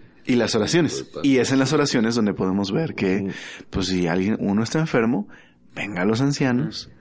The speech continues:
Speaker 1: y van a orar
Speaker 2: Y
Speaker 1: por
Speaker 2: lo
Speaker 1: él.
Speaker 2: único que yo diría es, pues, eh, temblemos, porque podríamos ser una persona así, cualquiera de nosotros. Esta persona que se fue con siete años de aconoci-, de acumulación de conocimiento,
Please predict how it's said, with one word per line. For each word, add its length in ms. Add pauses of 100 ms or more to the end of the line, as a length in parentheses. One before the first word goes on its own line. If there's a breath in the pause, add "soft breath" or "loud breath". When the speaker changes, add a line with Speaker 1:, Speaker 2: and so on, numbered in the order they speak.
(480 loud breath)
Speaker 1:
y 240
van 160
a 60
orar 180
Speaker 2:
Y 60
Speaker 1:
por 100
Speaker 2:
lo 60
Speaker 1:
él. 60
Speaker 2:
único 220
que 140
yo 240
diría 420
es, 220
pues, 800
eh, 260 (140)
temblemos, 640 (180)
porque 240
podríamos 680
ser 380
una 180
persona 300
así, 380
cualquiera 420
de 80
nosotros. 480
Esta 240
persona 380
que 100
se 160
fue 340
con 200
siete 260
años 240
de 320 (120)
aconoci-, 520 (220)
de 160
acumulación 720
de 320 (480)
conocimiento, 720